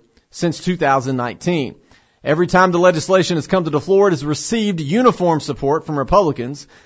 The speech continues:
as well as a few votes from Democrats, because the G O P has not had a filibuster-proof majority in the Senate.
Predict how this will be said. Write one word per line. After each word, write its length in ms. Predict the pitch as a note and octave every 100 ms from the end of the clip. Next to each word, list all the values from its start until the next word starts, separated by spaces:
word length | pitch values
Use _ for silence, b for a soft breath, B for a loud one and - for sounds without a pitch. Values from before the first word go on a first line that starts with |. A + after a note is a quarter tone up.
| b
as 180 | - D3
well 200 | G3+ C4+
as 120 | A3
a 60 | E3
few 220 | G3 A3+
votes 260 | D#3 D3+ D3+
from 140 | F3
Democrats, 500 | F#3+ G#3+ - A2+ -
because 240 | B2 E3+ D3
the 100 | C3
G 180 | E3 F3
O 60 |
P 220 | - G#3
has 160 | F#3 B2+
not 280 | D#3 G3+ F#3
had 220 | F3 F3
a 60 | D3+
filibuster-proof 880 | G#3 G#3 E3+ F3+ F3 D3+ F3+ D#3
majority 420 | D3+ B2+ D#3+ E3
in 80 | C#3+
the 80 | B2+
Senate. 480 | - B3+ F3 C#3+